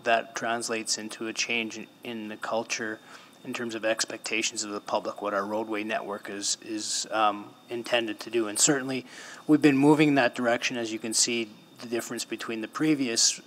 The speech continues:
uh, traffic safety strategy versus this one. It is a continuum we're moving down, and, and that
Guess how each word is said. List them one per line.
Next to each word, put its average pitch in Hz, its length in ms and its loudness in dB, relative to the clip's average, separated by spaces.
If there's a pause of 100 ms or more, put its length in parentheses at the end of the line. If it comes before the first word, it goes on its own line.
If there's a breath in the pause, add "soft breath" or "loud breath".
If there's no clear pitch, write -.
(240)
uh, 120 200 4
traffic 110 420 4
safety 113 360 -4
strategy 110 420 -4
versus 107 380 -6
this 120 240 0
one. 160 180 -2 (380 loud breath)
It 131 120 -4
is 135 140 4
a 120 60 -2
continuum 120 600 -2
we're 110 100 -6
moving 127 380 -2
down, 147 320 2
and, 120 260 -8
and 117 340 -4
that 120 260 2